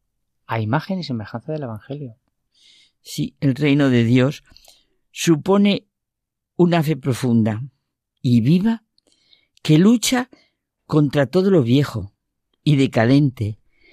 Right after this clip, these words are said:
Speaker 2: que hay en nosotros y en nuestro mundo, e inspira alegría, ánimo, entusiasmo, confianza, certeza.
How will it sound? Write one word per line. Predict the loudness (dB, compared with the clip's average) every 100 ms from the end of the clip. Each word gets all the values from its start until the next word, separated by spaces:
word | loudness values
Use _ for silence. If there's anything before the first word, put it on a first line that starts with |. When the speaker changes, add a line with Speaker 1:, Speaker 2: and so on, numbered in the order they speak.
| _ _
Speaker 2:
que | 0
hay | 2 4
en | 4
nosotros | 2 2 -2 -2 0 -2 -2 -6
y | 0
en | 2 2
nuestro | 0 0 2
mundo, | 4 4 2 -2 -8 _ _ -20 _ _ _ _
e | -2 0
inspira | 0 -2 0 0 0 -4 -10 _ _ _ _ -4
alegría, | 0 0 0 2 2 2 0 -6 _ _ _ _ _ _ _
ánimo, | 0 2 2 0 0 -4 _ _
entusiasmo, | 0 0 0 0 0 -2 -2 -2 -2
confianza, | 0 2 2 0 2 0 -2 -4 -6
certeza. | -2 -2 -2 -2 -2 0 -6 -8